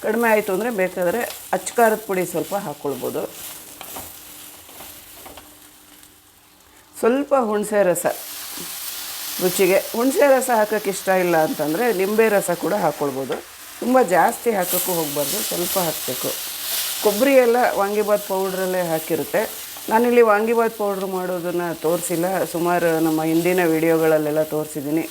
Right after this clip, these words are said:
ಲಿಂಕ್ನ ಡಿಸ್ಕ್ರಿಪ್ಷನ್ ಬಾಕ್ಸಲ್ಲಿ ಶೇರ್ ಮಾಡಿರ್ತೀನಿ, ಚೆಕ್ ಮಾಡಿ. ಈಗ ವಾಂಗಿಬಾತ್ ಗೊಜ್ಜು ರೆಡಿ ಆಯಿತು.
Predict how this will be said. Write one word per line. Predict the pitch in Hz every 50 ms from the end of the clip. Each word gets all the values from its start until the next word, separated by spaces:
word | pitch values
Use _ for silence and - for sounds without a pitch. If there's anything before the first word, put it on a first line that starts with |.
| 143 165
ಲಿಂಕ್ನ | 175 185 175 - 175 180 175 160 160
ಡಿಸ್ಕ್ರಿಪ್ಷನ್ | 156 - - 180 175 175 - - 160 160
ಬಾಕ್ಸಲ್ಲಿ | 147 147 143 - - 151 151 143 139 -
ಶೇರ್ | 147 151 160 156 160
ಮಾಡಿರ್ತೀನಿ, | 151 143 143 139 - - - 135 165 202 - - - - - - - - - -
ಚೆಕ್ | 175 180 180 196
ಮಾಡಿ. | 185 170 156 151 185 247 240 - - - - - - - - - - - - - - - - - - - - - - - - - - - - - - - - - - - - - - - - - - - - - - - - - - - - - - - - - - - - - - - - - - - - - - - 185
ಈಗ | 190 - - 175 165
ವಾಂಗಿಬಾತ್ | 165 175 180 185 175 185 165 139 135 156
ಗೊಜ್ಜು | 156 156 160 196 196
ರೆಡಿ | 170 165 160 165 165 165
ಆಯಿತು. | 156 151 151 151 180 208